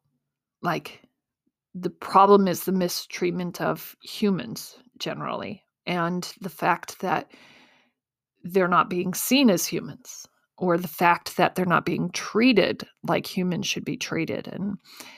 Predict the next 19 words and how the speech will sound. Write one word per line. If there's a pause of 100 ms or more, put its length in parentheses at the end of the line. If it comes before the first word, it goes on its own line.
(480)
I
don't,
he's
just,
uh, (1600)
I
don't
know (340)
how
I
got
so
lucky, (1300)
you
know? (1700)
And
he
loves (1500)
rules,